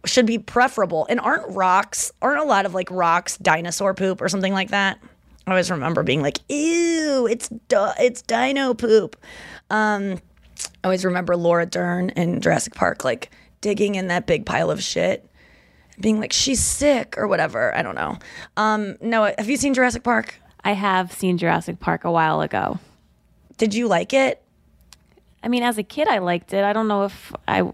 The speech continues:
Speaker 2: I could suspend disbelief as an adult.
Speaker 1: Mm, yeah, I think you could, because that's the whole point of it, is that they, like, walk you through the science of, like, how it could be. You know, it's not just, like, it's, it's,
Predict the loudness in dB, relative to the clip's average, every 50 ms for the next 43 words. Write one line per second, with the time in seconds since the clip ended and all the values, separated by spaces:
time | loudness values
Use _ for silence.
0 | -4 -2 -2 0 2 0 0 0 0 -2 -2 -2 -2 -4 -4 -2 0 2 0 0
1 | 0 -2 -4 -6 -4 -4 -2 0 2 2 0 0 -2 -4 -12 -18 -20 -20 _ -20
2 | _ -6 -2 0 0 0 0 0 0 0 0 0 -2 -6 -12 -18 -20 _ _ _
3 | _ _ _ _ _ _ _ _ _ _ _ _ _ -4 -2 0 0 0 -2 -2
4 | -6 -10 -14 -10 -6 0 2 4 4 4 2 0 -2 -2 -2 -2 -4 -2 2 2
5 | 2 4 2 0 0 0 -2 2 2 0 0 0 -4 -10 -4 -2 -2 -2 0 -2
6 | -2 -2 -2 -8 -4 -2 0 0 0 0 2 2 0 0 0 -4 0 0 0 0
7 | 0 -2 -2 0 -2 -2 -2 0 0 2 2 0 0 -4 -6 -8 -6 -2 0 0
8 | 2 2 2 0 -2 0 -2 -2 -2 2 2 2 4 4 2 -2 -4 -4 -4 -4
9 | 0 0 0 0 0 -4 -6 -4 -2 0 2 2 0 -2 -4 -6 2 2 2 2
10 | 2 -4 -2 0 0 2 2 2 2 2 2 0 -2 -4 -6 -8 -8 -2 2 2
11 | 4 4 4 2 0 -2 -2 -2 -2 -2 -2 -6 -2 2 4 4 4 2 0 -8
12 | -16 -18 -20 -20 -20 -20 -20 -20 -20 -20 -20 _ _ -20 0 2 2 2 2 -2
13 | -8 2 4 4 4 6 2 -2 -2 -2 -2 -4 -6 -10